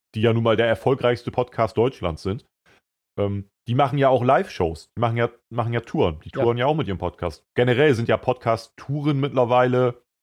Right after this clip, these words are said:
Speaker 1: echt ein Ding. So viele große Podcasts, äh, touren ja einfach mit ihren Live-Shows.
Speaker 2: Ja.
Speaker 1: Und, ähm, was die auch mit ihrem Podcast alleine schon, gar nicht mal nur mit einer reinen Comedy-Nummer von Felix Lobrecht, sondern was,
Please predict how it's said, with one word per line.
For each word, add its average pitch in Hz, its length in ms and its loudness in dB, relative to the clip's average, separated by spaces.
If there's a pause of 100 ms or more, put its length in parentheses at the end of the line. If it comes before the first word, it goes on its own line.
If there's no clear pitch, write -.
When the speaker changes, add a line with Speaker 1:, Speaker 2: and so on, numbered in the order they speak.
(320)
Speaker 1:
echt 123 240 -6
ein 113 60 -4
Ding. 104 300 2 (260)
So 98 120 -8
viele 143 280 -2
große 107 340 -4
Podcasts, 110 640 -2 (140)
äh, 107 260 0
touren 160 240 0
ja 87 140 2
einfach - 320 -8
mit 101 140 -10
ihren 101 160 -6
Live-Shows. - 440 -6 (440)
Speaker 2:
Ja. 107 200 -8 (120)
Speaker 1:
Und, 101 420 -2
ähm, 95 380 -4 (920)
was 113 180 -2
die 147 160 -2
auch 127 160 2
mit 135 120 -4
ihrem 202 120 2
Podcast - 480 -4
alleine 101 220 0
schon, 98 120 -10
gar 160 140 -2
nicht 208 100 -4
mal 165 120 0
nur 151 100 -2
mit 127 120 -4
einer 139 120 2
reinen 123 160 -2
Comedy-Nummer 110 520 -2
von 98 140 -12
Felix 101 260 -10
Lobrecht, 107 280 -4
sondern 98 180 -6
was, 98 220 -6